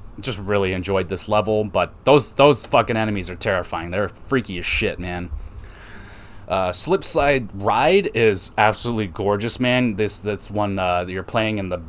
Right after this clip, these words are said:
fucking Crystal Cavern or whatever. Just ridiculously gorgeous to look at. Level itself is, is pretty darn good. I really enjoy, um, there's, like, the ropes that you have to move, uh, across, and they move you, like,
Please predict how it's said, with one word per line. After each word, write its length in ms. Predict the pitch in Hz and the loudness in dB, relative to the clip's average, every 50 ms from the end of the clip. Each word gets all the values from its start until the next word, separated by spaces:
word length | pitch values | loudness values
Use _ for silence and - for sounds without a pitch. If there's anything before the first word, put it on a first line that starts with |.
| - - - - - - - - - - - - | -16 -18 -18 -18 -16 -16 -16 -16 -16 -16 -18 -14
fucking 380 | - - 127 107 - 101 95 | -4 -2 -2 -2 -2 -6 -10
Crystal 440 | - - - 131 123 - - 110 95 | -8 -4 -4 -2 -2 -2 -4 -6 -6
Cavern 600 | - - - 110 104 104 110 110 117 117 120 120 | -6 0 2 6 6 6 6 4 2 0 0 0
or 100 | 117 113 | 0 0
whatever. 460 | 113 113 113 113 113 113 104 113 113 | 0 2 2 2 2 0 0 -2 -4
Just 380 | 110 - - 135 104 - - 104 | -4 -2 0 0 0 -2 -4 -8
ridiculously 1080 | 98 85 - - - - - - 139 143 131 117 - 117 110 104 104 - - - 107 | -10 -10 -12 -14 -18 -12 -6 -2 -2 0 0 -2 -2 -2 -2 -2 -2 -2 -2 -4 -6
gorgeous 460 | 87 80 - 104 107 98 98 98 - | -6 -2 -2 0 0 0 -2 -4 -6
to 80 | - 95 | -6 -4
look 240 | 92 98 92 - 107 | -4 -4 -2 0 0
at. 240 | 101 98 98 - - - - - - - | 0 0 0 -2 -6 -14 -18 -18 -14 -2
Level 300 | - 147 165 151 156 151 | 2 2 2 4 2 0
itself 400 | 135 - - - 123 139 135 - | -2 0 4 4 6 6 4 2
is, 180 | 113 98 - - | -2 -4 -4 -4
is 180 | - 127 123 - | -2 -4 -4 -2
pretty 240 | - - 170 160 156 | -2 -2 0 0 4
darn 300 | 135 131 127 135 143 143 | 4 6 6 6 4 4
good. 300 | 123 143 147 165 185 - - - - - - - | 4 6 6 6 4 0 -6 -16 -18 -18 -6 -2
I 120 | - 104 | -2 0
really 320 | 107 104 123 135 131 127 123 | 0 2 2 2 4 2 2
enjoy, 520 | 117 104 - 113 110 110 107 107 104 101 | 0 0 -2 0 2 4 4 4 4 2
um, 440 | 95 92 90 87 87 87 85 78 - - - - - - - - - - - - - - - - - - - - | 2 0 -2 -2 -6 -8 -10 -12 -14 -16 -18 -18 -18 -18 -18 -20 -20 -20 -20 -20 -20 -20 -20 -18 -16 -16 -10 -8
there's, 160 | - 123 104 | -6 -4 -2
like, 160 | 117 117 92 | -2 -2 0
the 80 | - 101 | -2 -2
ropes 480 | 85 87 101 107 139 - - - - - | 0 4 4 4 4 2 0 -4 -2 0
that 140 | 135 117 | 0 0
you 100 | 120 127 | 2 2
have 120 | 135 131 - | 2 2 2
to 80 | 131 | 2
move, 380 | 117 120 127 131 135 135 131 - - - - - - - | 0 2 2 2 0 -2 -4 -8 -16 -18 -18 -18 -16 -4
uh, 200 | - 95 110 113 98 | 0 2 2 2 2
across, 480 | 107 - - 131 120 117 123 123 - | 0 0 2 4 6 6 6 6 4
and 100 | 117 107 | 0 -2
they 60 | 104 98 | -2 0
move 240 | 98 104 110 90 | 0 -2 -2 -2
you, 100 | 104 104 | -2 -2
like, 180 | 98 101 98 - | 0 0 -2 0